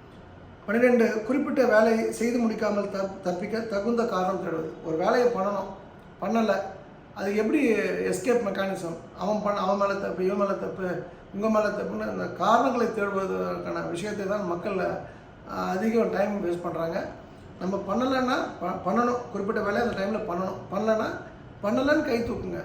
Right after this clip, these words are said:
அஹ், அடுத்தவர்களை வந்து, அஹ், குறை சொல்வதோ, பஸ் லேட்டா போச்சு, அஹ், ட்ரெயின் பஞ்சரா போச்சு, ஃப்ளைட் வெடிச்சு போச்சுன்ற கதெல்லாம் வேலைக்கு ஆகாது. நம்ம பண்ணணும்னா பண்ணணும். Commitment should be commitment.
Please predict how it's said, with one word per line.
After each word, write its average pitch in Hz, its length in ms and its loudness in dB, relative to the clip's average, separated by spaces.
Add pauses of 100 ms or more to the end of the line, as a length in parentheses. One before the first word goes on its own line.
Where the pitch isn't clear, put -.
(320)
அஹ், 175 520 -4 (240)
அடுத்தவர்களை 226 480 0
வந்து, 196 520 0 (640)
அஹ், 196 140 -4
குறை 220 180 2
சொல்வதோ, 185 640 0 (360)
பஸ் 196 220 4
லேட்டா 208 380 2
போச்சு, 175 500 -2 (100)
அஹ், 180 340 -2
ட்ரெயின் 220 340 2
பஞ்சரா 185 380 0
போச்சு, 170 440 -2 (360)
ஃப்ளைட் 214 360 4
வெடிச்சு 185 240 0
போச்சுன்ற 170 400 -2
கதெல்லாம் 196 520 -2
வேலைக்கு 185 300 0
ஆகாது. 165 300 -2 (420)
நம்ம 170 320 -2
பண்ணணும்னா 202 340 2
பண்ணணும். 196 480 -2
Commitment 214 400 -2
should 185 220 -6
be 180 160 -6
commitment. 185 540 -4